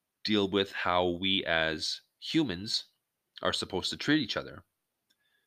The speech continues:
"Honor your mother and your father." Uh, "You shall not murder." "You shall not commit adultery." "You shall not steal." "You shall not bear false witness against your neighbor." Basically, don't,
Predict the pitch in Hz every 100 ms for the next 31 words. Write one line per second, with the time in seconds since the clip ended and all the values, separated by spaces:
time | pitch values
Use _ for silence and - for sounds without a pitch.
0 | _ _ _ _ _ _ _ _ - 107
1 | 113 104 101 98 98 98 95 95 95 -
2 | 127 87 - - _ _ _ _ _ _
3 | _ _ _ _ _ _ _ _ _ -
4 | - 53 80 98 - 98 95 90 92 95
5 | - 113 113 69 - _ _ _ _ _
6 | _ 92 90 - 85 87 95 95 95 -
7 | - _ - - 95 92 - - 92 92
8 | 123 135 - 69 - _ _ _ _ _
9 | _ - - - 87 80 80 76 - -
10 | 156 113 78 - _ - - _ _ _
11 | _ 95 - 104 95 98 95 90 92 87
12 | 87 - 90 87 - 107 92 - 95 87
13 | - 101 120 139 80 71 87 - 87 87
14 | 82 85